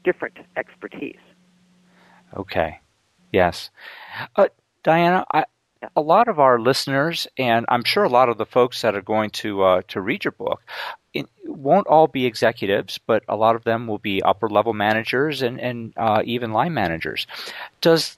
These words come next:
Speaker 2: the process in Divide or Conquer that, that you described for building relationships,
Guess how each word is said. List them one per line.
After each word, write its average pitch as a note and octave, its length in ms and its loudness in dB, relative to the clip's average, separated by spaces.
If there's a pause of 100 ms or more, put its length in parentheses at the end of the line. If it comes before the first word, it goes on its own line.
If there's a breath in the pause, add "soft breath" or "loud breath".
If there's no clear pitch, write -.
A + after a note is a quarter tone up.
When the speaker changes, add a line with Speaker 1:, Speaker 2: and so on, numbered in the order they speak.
(160)
Speaker 2:
the C#3 80 -6
process - 760 0 (500)
in D3 220 0
Divide C3+ 340 2
or D3+ 80 2
Conquer C#3 460 0
that, B2 240 -6
that - 160 -4
you A#2+ 80 -4
described A#2 460 2
for G#2+ 80 -2
building A2 400 0
relationships, G#2+ 800 -4